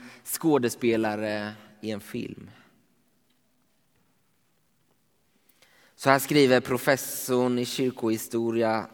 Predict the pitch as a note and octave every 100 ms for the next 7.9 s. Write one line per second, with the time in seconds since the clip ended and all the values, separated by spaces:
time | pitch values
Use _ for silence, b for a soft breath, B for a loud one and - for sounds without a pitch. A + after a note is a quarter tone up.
0 | - - A#2 A2 G#2+ B2 B2 G2 F#2 F#2
1 | - - A2+ F#2+ F#2 A2 _ b b b
2 | b b b b - - B2+ G#2+ - A#2
3 | A#2 G2 G2 G2 F#2+ A#2+ G#2+ - F#2+ -
4 | F#2+ - - B2 F#2+ F#2+ G#2 A#2 E2+ E2
5 | B B B _ - F#2+ G2 - C3 G#2+
6 | F#2+ F2+ - - - - A#2+ G#2+ - F2
7 | F#2+ F#2+ - - G2+ E2 F2 - A1+